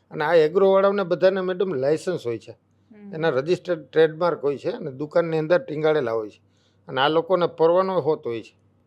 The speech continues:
Speaker 1: કે આ કોઈ પણ ખોટી વસ્તુ કે ખોટી દવા, અત્યારે તો સરકારે નિયમે બનાવ્યો છે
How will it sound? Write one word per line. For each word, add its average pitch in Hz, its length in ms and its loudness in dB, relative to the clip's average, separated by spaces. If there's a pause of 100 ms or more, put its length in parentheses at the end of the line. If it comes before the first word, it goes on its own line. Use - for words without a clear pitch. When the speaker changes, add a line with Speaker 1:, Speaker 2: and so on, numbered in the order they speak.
(140)
Speaker 1:
કે 135 60 -4
આ 135 60 -4
કોઈ 160 300 -2
પણ 175 300 -6
ખોટી 156 380 -4
વસ્તુ 147 340 -6
કે 151 160 -10
ખોટી 143 320 -6
દવા, 135 400 -4 (440)
અત્યારે 156 300 -2
તો 160 140 -2
સરકારે 156 380 0
નિયમે 175 340 -2
બનાવ્યો 143 380 -4
છે 104 100 -14